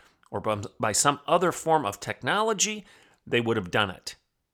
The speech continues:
Who listening to my, me right now could refute the fact that they would have done it? "Oh, it's all to keep you safe.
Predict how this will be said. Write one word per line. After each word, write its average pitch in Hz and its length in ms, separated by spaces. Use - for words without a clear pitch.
Who 196 500
listening 131 440
to - 140
my, 95 280
me 120 220
right 104 300
now 104 180
could 101 260
refute 107 460
the 139 80
fact 98 340
that - 140
they 104 100
would 104 200
have 117 180
done 95 180
it? - 220
"Oh, - 160
it's - 300
all 127 200
to - 100
keep - 320
you - 100
safe. - 720